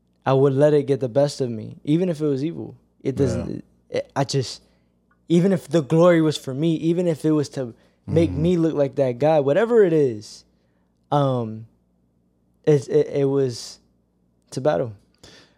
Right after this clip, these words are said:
Speaker 2: You know, with, with, with lust, it's like sometimes, and we're just talking, we're talking about sexual things, proper, and we're gonna talk about that. We're gonna do a podcast about that one.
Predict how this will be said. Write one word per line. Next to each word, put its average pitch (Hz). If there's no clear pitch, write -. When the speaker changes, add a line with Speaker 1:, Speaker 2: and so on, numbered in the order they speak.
Speaker 2:
You 117
know, 110
with, 107
with, 104
with 104
lust, 110
it's 107
like 104
sometimes, 143
and 113
we're 135
just 147
talking, 117
we're 104
talking 107
about 82
sexual 98
things, 123
proper, 123
and 104
we're 127
gonna 180
talk 139
about 98
that. 82
We're 110
gonna 113
do 110
a 101
podcast 95
about 85
that 80
one. 87